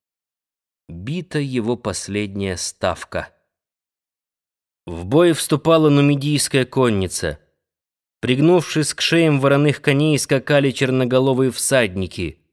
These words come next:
Впереди мчался всадник на белом коне, видимо, их предводитель.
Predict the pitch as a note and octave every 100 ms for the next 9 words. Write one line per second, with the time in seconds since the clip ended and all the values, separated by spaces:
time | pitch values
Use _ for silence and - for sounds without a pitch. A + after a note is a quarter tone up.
0 | _ _ _ _ _ _ _ - - A#2+
1 | A#2+ B2+ C3 A2+ C3 A#2 A#2+ G2+ - C3+
2 | A#2+ A#2+ - A#2 A2+ B2 A2+ G#2 A2+ A#2
3 | C#3 A#2 _ _ _ _ - F2+ G2 C3
4 | F3+ D3 D3 D3 C3 - C3 A#2 A#2 B2+
5 | C3 - F#2 D2+